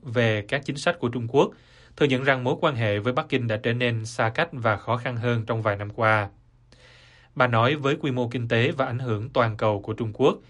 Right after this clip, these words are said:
việc Liên minh châu Âu quản lý mối quan hệ này sẽ là yếu tố quyết định cho sự thịnh vượng và an ninh kinh tế của E U.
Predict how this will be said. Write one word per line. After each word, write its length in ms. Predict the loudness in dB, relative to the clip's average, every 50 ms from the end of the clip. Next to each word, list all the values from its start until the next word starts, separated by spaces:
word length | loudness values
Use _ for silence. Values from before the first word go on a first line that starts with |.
| -20 -20 -20 -20 -20 _ _ _
việc 160 | -2 0 0 0
Liên 160 | 0 -2 -2
minh 140 | -2 -2 0
châu 140 | 2 2
Âu 260 | 2 2 2 0 0 -2
quản 160 | -2 -2 -2 0
lý 180 | 0 0 0
mối 160 | -2 -2 -4 -2
quan 140 | -2 -4 -4
hệ 120 | -4 -4
này 320 | -2 0 0 0 0 0 -2
sẽ 160 | -4 -2 -2
là 100 | 0 0
yếu 200 | 0 0 -2 -4 -2
tố 280 | -2 -2 0 0 -2 -2
quyết 180 | -2 -2 -2 0
định 280 | -2 -2 -2 -4 -8 -4
cho 200 | -2 0 0 0
sự 160 | -2 -4 -6
thịnh 220 | -6 -4 -6 -4
vượng 300 | -2 -2 -2 -2 -2 -4
và 100 | -4 -6
an 160 | -4 -2 -2 -2
ninh 160 | -2 -2 -4
kinh 180 | -6 -6 -4
tế 280 | -2 -2 0 0 0 -2 -4
của 220 | -6 -6 -6 -6 -4
E 140 | -4 -2 -2
U. 360 | 0 2 2 2 2 0 -4